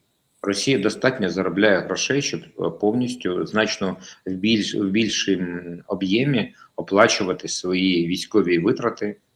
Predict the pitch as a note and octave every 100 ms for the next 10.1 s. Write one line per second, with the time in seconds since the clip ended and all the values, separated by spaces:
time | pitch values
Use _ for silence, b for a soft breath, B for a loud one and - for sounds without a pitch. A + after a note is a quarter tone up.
0 | _ F#2 F2+ G#2+ F2+ D#2 - - _ _
1 | _ _ _ _ _ - C3+ D3 D3 D3
2 | D3 D3 D3 D3 C3+ C#3+ C#3+ D3+ F#3+ G3+
3 | G3 - _ _ - G2+ - C#3 C3+ C3
4 | C3+ C3 B2+ B2 C3 D#3+ C3+ E2+ D#2 E2+
5 | F2 A#2 G2 G#2+ - - - A2 B2+ G2+
6 | - - A2+ G#2+ - _ _ _ B B
7 | B A2+ C3 G2 F2 A2 B2+ G#2+ G2+ -
8 | G2+ F#2+ F2 E2 E2 B B B A#2 D3+
9 | D#3 D3 - - D#3+ - B2 B2 C3 B2+